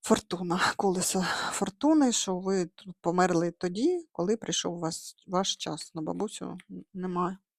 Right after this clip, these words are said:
чого ображатися. Так, це в нас двоє, і ще двоє. Наступні: бабуся, дідусь, чи упокоєні? Бабуся не упокоєна. Дідусь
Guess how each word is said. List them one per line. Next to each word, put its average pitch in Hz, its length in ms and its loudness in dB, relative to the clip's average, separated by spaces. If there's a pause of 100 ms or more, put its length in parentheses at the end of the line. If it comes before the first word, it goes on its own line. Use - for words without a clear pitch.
(140)
чого 180 400 -8
ображатися. 185 720 -4 (1200)
Так, 160 300 0
це - 120 -8
в 190 40 -6
нас 180 260 -4
двоє, 220 500 -4
і - 40 -8
ще - 260 -4
двоє. 180 520 -4 (1200)
Наступні: 190 460 -4
бабуся, 170 420 -2
дідусь, 180 480 -4
чи - 180 -6
упокоєні? 220 760 -4 (640)
Бабуся 180 580 -6
не 160 160 -6
упокоєна. 311 760 0 (760)
Дідусь 202 680 -4